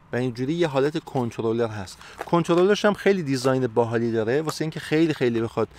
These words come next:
کامپکتش کنه کامل. حتی این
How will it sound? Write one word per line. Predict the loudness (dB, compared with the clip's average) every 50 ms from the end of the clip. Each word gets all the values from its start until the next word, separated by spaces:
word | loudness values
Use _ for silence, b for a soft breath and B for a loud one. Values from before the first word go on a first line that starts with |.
| B B B B B
کامپکتش | -4 -2 -2 -2 0 0 0 0 0 -2 -6 -6 -6 -4
کنه | -4 -4 -4 -4 -6
کامل. | -6 -4 -2 -2 0 0 0 0 0 -2 -2 -4 -8 B B B B
حتی | B 0 0 0 0 -2 -4 -4 -4 _ _ _
این | -4 -2 0 0 0 0 -2 -4 -6